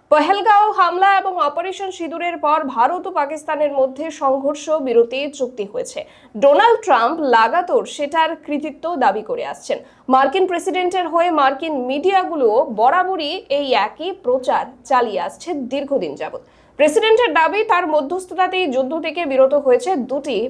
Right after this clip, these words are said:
পরমাণু শক্তিধর দেশ, ভারত এবং পাকিস্তান। ভারত সরকার ট্রাম্পের সেই দাবি ঘুরিয়ে অস্বীকার করেছে যদিও।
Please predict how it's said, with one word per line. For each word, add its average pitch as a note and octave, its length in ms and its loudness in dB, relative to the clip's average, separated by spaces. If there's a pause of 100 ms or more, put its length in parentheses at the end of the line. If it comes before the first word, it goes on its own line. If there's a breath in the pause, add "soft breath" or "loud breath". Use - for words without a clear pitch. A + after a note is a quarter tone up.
পরমাণু D4+ 520 2
শক্তিধর A#3+ 840 -4
দেশ, A#3 360 0 (280 soft breath)
ভারত D#4+ 420 2 (200)
এবং B3 400 4 (140)
পাকিস্তান। B3 600 -2 (520 soft breath)
ভারত D#4 300 4
সরকার A#4+ 400 2
ট্রাম্পের F#4+ 440 2
সেই G4+ 220 2
দাবি C4 380 2 (100)
ঘুরিয়ে F#4 600 0 (180)
অস্বীকার E4+ 680 0
করেছে F#4+ 460 0
যদিও। F#3 400 -6